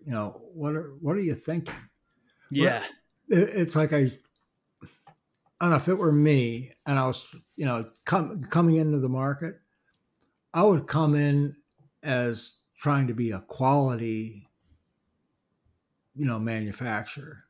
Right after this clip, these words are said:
Speaker 2: Yeah.
Speaker 1: I wouldn't be the, trying to lowball everything and be the cheapest guy on the block. So,
Speaker 2: And it
Speaker 1: you know, you wanna do, you wanna do competition against the guys that uh, have the biggest market share, which is,
Speaker 2: Mm-hmm.
Speaker 1: you know, your Bamboo and Creality.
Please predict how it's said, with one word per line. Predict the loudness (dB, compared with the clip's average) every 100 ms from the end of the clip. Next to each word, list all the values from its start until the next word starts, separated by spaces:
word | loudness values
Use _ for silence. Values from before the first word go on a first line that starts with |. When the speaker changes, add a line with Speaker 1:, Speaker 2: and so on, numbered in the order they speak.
| _
Speaker 2:
Yeah. | -6 -2 2
Speaker 1:
I |
wouldn't | 4 6 6
be | 4 4
the, | 0 -4 -4
trying | -6 -2 0 0 0
to | -4
lowball | -6 -4 0 2 2 0 -2 -4
everything | -6 -8 -8 -8 -6
and | -8
be | -4 -4
the | -6
cheapest | -6 -2 -2 -4 -10
guy | -8 -8 -8
on | -10
the |
block. | -10 -8 -8 -10 -16 _ _ _ _ _ _ _ _ _ _ -14
So, | -6 -2 -2
Speaker 2:
And | -2
it | -4 -10 _ _ _ -8
Speaker 1:
you |
know, | -6
you | -2 2
wanna | 2 2
do, | 2
you | 2 2
wanna | 2 0
do | -2
competition | -2 -2 -2 -4 -2 -2 -4
against | -6 -6 -6
the | -6
guys | -4 -4 -4
that | -4 -6 _ _
uh, | -8 -6
have | -2 -2
the | 0
biggest | 0 0 0 -2
market | -2 -4 -8
share, | -12 -14 -16 -20 _ _
which | -8 -6 -2
is, | -2 -2
Speaker 2:
Mm-hmm. | -4
Speaker 1:
you |
know, | -4 -6
your | -8 -8
Bamboo | -8 -6 -6 -6 -6
and | -8 -10
Creality. | -12 -12 -12 -14